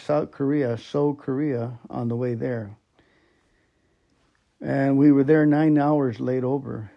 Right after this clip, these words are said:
And the, uh, air flight got us a, a room in a hotel and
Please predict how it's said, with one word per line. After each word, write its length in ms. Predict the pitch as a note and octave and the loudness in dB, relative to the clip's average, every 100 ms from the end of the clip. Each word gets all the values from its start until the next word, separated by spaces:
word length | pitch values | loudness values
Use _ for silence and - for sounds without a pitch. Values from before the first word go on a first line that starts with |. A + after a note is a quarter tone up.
| _ _ _ _ - | _ _ _ _ -16
And 260 | G3+ A#2+ A#2 | -8 -4 -4
the, 280 | A2+ A2 A#2 | -4 -6 -6
uh, 260 | - D#3 A#2+ | -8 -10 -8
air 220 | - D3 C#3 | -2 -2 -2
flight 300 | C#3+ B2+ B2+ | -4 -4 -2
got 180 | C3+ | -2
us 180 | C3+ B2+ | -2 -2
a, 400 | C3 B2 A#2 - | -4 -4 -6 -6
a 60 | C3 | -4
room 400 | B2 F3+ F#3+ B2 | -2 -2 -2 -4
in 60 | |
a 40 | A#2 | -4
hotel 600 | C#3+ C#3 D3+ D#3 E3 C3 | -4 -4 -4 -2 -2 -4
and 180 | A#2 | -6